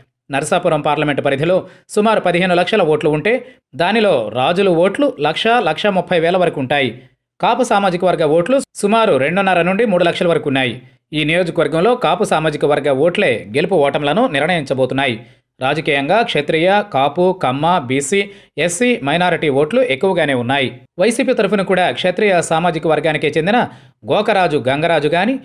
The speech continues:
ఆయన కుటుంబంలో మరెవరైనా గాని పోటీకి దిగడం ఖాయంగా కనపడుతోంది. రెబల్ ఎంపీ రఘురామ దిగడం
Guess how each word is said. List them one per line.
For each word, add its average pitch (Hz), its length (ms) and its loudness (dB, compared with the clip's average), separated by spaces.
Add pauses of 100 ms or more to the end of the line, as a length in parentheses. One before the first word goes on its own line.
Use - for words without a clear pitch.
(240)
ఆయన 180 200 0
కుటుంబంలో 220 560 2
మరెవరైనా 185 440 2
గాని 165 340 0
పోటీకి 170 420 0
దిగడం 165 320 2 (140)
ఖాయంగా 165 320 0
కనపడుతోంది. 131 720 -2 (240)
రెబల్ 165 280 0
ఎంపీ 208 360 2
రఘురామ 156 420 0
దిగడం 175 420 0